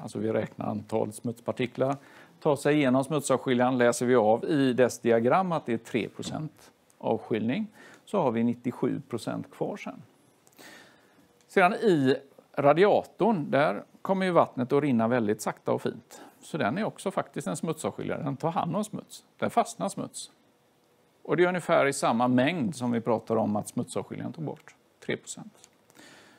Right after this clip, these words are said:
Så vi har ett vatten som är nittiofyra procent. Och så går det ju runt i systemet.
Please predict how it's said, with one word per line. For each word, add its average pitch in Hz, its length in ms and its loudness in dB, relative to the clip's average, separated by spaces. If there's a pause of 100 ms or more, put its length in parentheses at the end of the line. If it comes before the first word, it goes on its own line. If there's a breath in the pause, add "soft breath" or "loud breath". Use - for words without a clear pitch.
Så - 120 0
vi 196 80 8
har 202 80 10
ett 175 60 0
vatten 170 280 4
som 151 140 -2
är 135 40 4
nittiofyra 139 600 0
procent. 101 500 -6 (680 loud breath)
Och 196 320 0
så 185 300 4
går 160 200 4
det 131 80 6
ju 131 140 6
runt 101 300 0
i 98 60 -6
systemet. - 640 -10